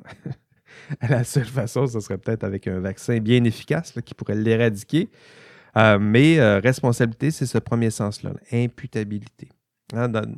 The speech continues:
on pourrait prendre le même sens dans l'exercice de votre profession. Qui est responsable de ce viaduc ? Qui est responsable de l'usure prématurée du, du, du, euh, du béton, tout ça, là ? Euh, qui est responsable du fait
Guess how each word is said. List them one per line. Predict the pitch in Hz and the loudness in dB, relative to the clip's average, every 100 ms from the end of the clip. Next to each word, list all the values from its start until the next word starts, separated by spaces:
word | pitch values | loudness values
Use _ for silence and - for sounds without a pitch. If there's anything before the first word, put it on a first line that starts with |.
| - | -12
on | 107 | -10
pourrait | - 98 | -6 -6
prendre | - 113 | -4 -2
le | 107 | 0
même | 104 | -2
sens | 98 113 117 | -2 -4 -2
dans | 107 | -2
l'exercice | 101 98 95 - 113 | -4 -6 -10 -6 -4
de | 110 | -2
votre | 101 92 | -4 -6
profession. | - 98 95 - 135 160 - _ _ - _ _ _ | -10 -10 -10 -4 -2 -2 -8 _ _ -20 _ _ _
Qui | - 151 151 | -2 4 6
est | 127 | 8
responsable | 120 117 117 104 - 127 120 | 6 2 0 -2 0 0 0
de | 104 | -2
ce | 95 | -2
viaduc ? | 98 98 87 101 123 127 _ - _ | -2 -2 -2 2 2 2 _ -20 _
Qui | _ - 131 131 | _ -6 -2 0
est | |
responsable | 107 110 - 101 95 - 104 107 101 | 0 -4 -6 -8 -6 -4 -2 -2 -4
de | 98 | -4
l'usure | 95 95 95 101 110 107 | -4 -4 -4 0 0 -2
prématurée | - 110 104 98 - 101 90 101 110 110 | -6 -4 -4 -4 -8 -10 -6 -4 -4 -4
du, | 92 90 | -8 -14
du, | 85 85 | -14 -16
du, | 87 87 82 82 | -12 -10 -8 -8
euh, | 82 | -10
du | 82 | -12
béton, | 87 107 101 - 107 120 | -4 -2 -2 -4 -4 -6
tout | 113 110 | -8 -12
ça, | - 117 127 | -4 -2 -2
là ? | 127 _ - - _ 87 | -4 _ -20 -20 _ -8
Euh, | 87 - | -8 -10
qui | - 120 127 | -12 -4 0
est | 110 | 2
responsable | 101 - 101 92 120 113 | 0 -4 -6 -4 -4 -4
du | 95 | -6
fait | 92 113 | -6 -6